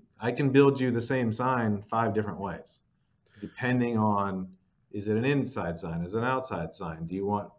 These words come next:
multiple dimensions? Is it flat? Is it, does it need to be lit, reflective? Like, there's a lot of questions that go into, people say, "I want a sign," and like, "Okay, I'm gonna ask you thirty questions, and then we'll figure out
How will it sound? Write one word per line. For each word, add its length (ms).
multiple 440
dimensions? 520
Is 120
it 120
flat? 500
Is 180
it, 180
does 160
it 120
need 220
to 80
be 280
lit, 420
reflective? 720
Like, 160
there's 140
a 60
lot 360
of 100
questions 600
that 180
go 220
into, 680
people 160
say, 120
"I 60
want 200
a 40
sign," 340
and 120
like, 160
"Okay, 240
I'm 100
gonna 160
ask 180
you 60
thirty 240
questions, 460
and 100
then 100
we'll 120
figure 260
out 280